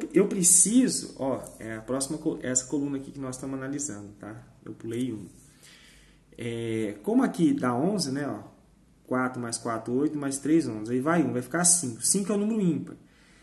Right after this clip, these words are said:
Aí eu tenho que somar com mais dois números, a soma de dois números sempre vai ser par, né?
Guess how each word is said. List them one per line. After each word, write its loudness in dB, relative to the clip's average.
Aí 6
eu 6
tenho 0
que -4
somar 4
com 0
mais 4
dois 6
números, 2
a -4
soma 0
de 0
dois 2
números 2
sempre 0
vai 0
ser 0
par, -6
né? -12